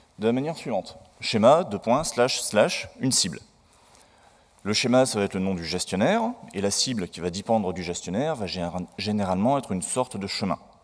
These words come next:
Par exemple, j'utilise le zé-, le gestionnaire file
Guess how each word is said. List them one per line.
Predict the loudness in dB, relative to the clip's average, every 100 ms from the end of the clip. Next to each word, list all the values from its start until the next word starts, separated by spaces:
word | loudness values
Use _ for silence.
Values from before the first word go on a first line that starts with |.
| _ _ _ _ _ _ _ -4
Par | -2
exemple, | 0 0 -2 -12 -20 _ _ _ _ -20 -20 _ _ _
j'utilise | -8 -4 -2 0
le |
zé-, | 2 0 -2 -4
le | -2
gestionnaire | 0 -2 0 0 2
file | 4 4 4